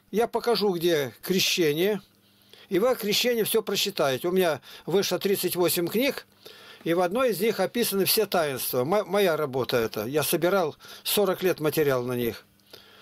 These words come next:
И вы тогда посмотрите, надо вам этим заниматься или не надо, или просто живи, да и живи, греши.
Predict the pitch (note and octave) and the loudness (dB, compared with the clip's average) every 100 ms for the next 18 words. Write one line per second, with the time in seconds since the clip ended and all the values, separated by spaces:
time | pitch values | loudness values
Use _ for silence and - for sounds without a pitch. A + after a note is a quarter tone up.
0 | - - B3+ C#4+ B3 A3+ A3 G3+ G#3 G3+ | -8 -4 -2 0 0 0 0 0 0 -2
1 | F#3 F#3+ A3 C4+ G#3+ F#3+ F3 E3+ D#3+ F#3 | 0 0 2 2 0 0 -2 -2 0 2
2 | F#3+ E3+ D3 F#3+ A#3+ B3+ A#3+ F3+ E3 D#3 | 4 2 0 0 0 2 0 2 0 2
3 | E3+ G3 A3 F#3+ G3+ E3 G#3 A#3+ A3+ D#3 | 0 0 0 2 0 2 0 0 0 0
4 | C3+ C3+ D3+ D#3+ C3+ - _ _ _ _ | 0 0 0 0 -2 -8 _ _ _ _
5 | - - D3 F3+ D#3 - D3 | -20 -8 -2 0 0 0 0